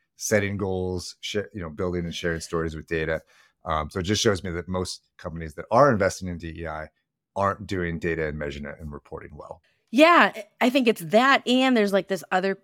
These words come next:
Speaker 2: element of, like, you're not communicating or being transparent with your employees, 'cause if your employees are feeling, like, if you're investing this much money, maybe the data's not there, but you can go, you could hire someone to help you get the data.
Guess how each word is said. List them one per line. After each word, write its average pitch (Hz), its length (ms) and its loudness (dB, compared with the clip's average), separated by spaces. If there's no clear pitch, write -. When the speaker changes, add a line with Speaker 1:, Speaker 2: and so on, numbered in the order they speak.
Speaker 2:
element 180 420 2
of, 175 100 0
like, 170 180 -2
you're 180 120 -6
not 180 180 2
communicating 175 800 -2
or 151 80 -4
being 156 240 -6
transparent 170 720 -4
with 147 180 -6
your 151 80 -6
employees, 240 300 0
'cause 160 160 -8
if 160 100 -6
your 175 80 -4
employees 220 460 0
are 170 80 -2
feeling, 175 920 0
like, 185 200 0
if 214 180 0
you're 233 120 4
investing 214 720 2
this 247 220 -4
much 180 240 -6
money, 131 540 -8
maybe 240 340 4
the 247 120 -2
data's 190 360 2
not 165 160 0
there, 180 140 -4
but 156 100 -6
you 160 140 -8
can 185 240 -16
go, 185 400 4
you 190 140 -10
could 196 120 -2
hire 262 280 4
someone 214 300 0
to 185 60 -4
help 180 260 -4
you 180 100 -8
get 170 260 -2
the 139 80 -6
data. 69 500 -14